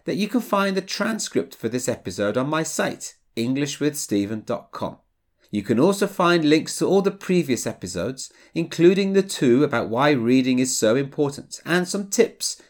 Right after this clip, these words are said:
to help make reading a habit on that site. Traditionally, reading was seen as a passive activity. Speaking and writing were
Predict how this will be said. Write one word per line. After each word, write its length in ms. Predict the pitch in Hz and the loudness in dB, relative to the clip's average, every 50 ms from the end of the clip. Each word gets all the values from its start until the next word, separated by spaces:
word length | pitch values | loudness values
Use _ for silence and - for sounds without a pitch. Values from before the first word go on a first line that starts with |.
| _ _ | _ _
to 100 | - 127 | -12 -12
help 280 | - - 123 135 135 - | -8 -6 -4 -4 -4 -4
make 360 | 117 117 123 143 156 151 - | -4 -4 -2 -2 -2 -2 -2
reading 420 | 113 110 110 107 117 139 151 - - _ _ _ | 0 0 0 0 0 -2 -4 -6 -12 _ _ _
a 100 | - - | -12 -10
habit 580 | - - 196 175 - - - - - - - - _ _ _ _ _ | -8 -6 -6 -6 -6 -6 -10 -14 -16 -20 -20 -20 _ _ _ _ _
on 180 | - 73 80 85 | -10 -10 -8 -8
that 180 | 104 - - - | -8 -8 -6 -4
site. 400 | - 117 - - - - - - _ _ _ _ _ _ _ _ _ _ _ _ _ _ _ _ _ _ _ _ _ | -4 -4 -4 -6 -12 -20 -20 -20 _ _ _ _ _ _ _ _ _ _ _ _ _ _ _ _ _ _ _ _ _
Traditionally, 1000 | - 262 247 254 - - 294 254 - - - 123 95 80 73 82 113 165 - - - - - - _ _ | -8 -8 -8 -4 -2 0 0 0 0 -2 -2 -2 -2 -2 0 0 0 0 0 -2 -10 -20 -20 -20 _ _
reading 520 | - 185 226 262 277 254 208 147 127 127 135 | -2 2 4 6 6 6 6 6 6 4 4
was 140 | 143 143 | 2 0
seen 240 | - - 156 156 160 | 0 2 2 2 2
as 100 | 160 156 | 0 -2
a 180 | 175 180 - - _ | -2 -4 -4 -8 _
passive 680 | - - 202 202 - - - 123 - - - - - _ _ _ | -10 -8 -8 -6 -6 -4 -4 -4 -4 -4 -8 -18 -20 _ _ _
activity. 760 | - - - - _ - - 92 - 80 - - - - _ _ _ _ _ _ _ _ | -14 -14 -14 -14 _ -14 -12 -12 -12 -12 -14 -14 -18 -20 _ _ _ _ _ _ _ _
Speaking 760 | - - - - - 123 131 170 175 - - 196 202 196 - - | -8 -6 -4 -2 4 4 4 4 4 2 -2 -2 -2 -2 -6 -6
and 220 | - 175 185 180 156 | -2 -2 0 2 2
writing 420 | 135 127 135 139 139 - 147 147 | 2 2 2 0 -2 -4 -4 -2
were 220 | 143 147 143 - | -2 -2 -4 -4